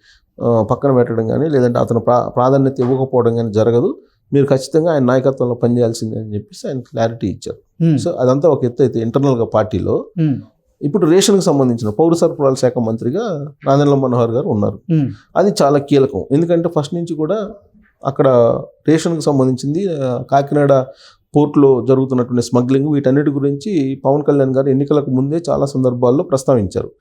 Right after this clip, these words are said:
Speaker 2: Hmm.
Speaker 1: ద్వారంపూడి చంద్రశేఖర్ రెడ్డిని అయితే పర్సనల్గా "నీ అంతు చూస్తాను,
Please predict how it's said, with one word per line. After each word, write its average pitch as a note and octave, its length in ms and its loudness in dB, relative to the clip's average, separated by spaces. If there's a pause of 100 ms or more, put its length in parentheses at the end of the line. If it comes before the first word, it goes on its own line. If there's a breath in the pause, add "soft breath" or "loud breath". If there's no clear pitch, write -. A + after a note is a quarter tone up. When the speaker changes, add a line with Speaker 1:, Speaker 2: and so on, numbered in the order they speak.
(120)
Speaker 2:
Hmm. D3 160 2
Speaker 1:
ద్వారంపూడి D3+ 520 2
చంద్రశేఖర్ C#3 400 0
రెడ్డిని B2+ 240 0
అయితే B2+ 160 -2
పర్సనల్గా D3 920 0 (260)
"నీ C3+ 180 -2
అంతు D3 280 -2
చూస్తాను, D#3+ 760 -2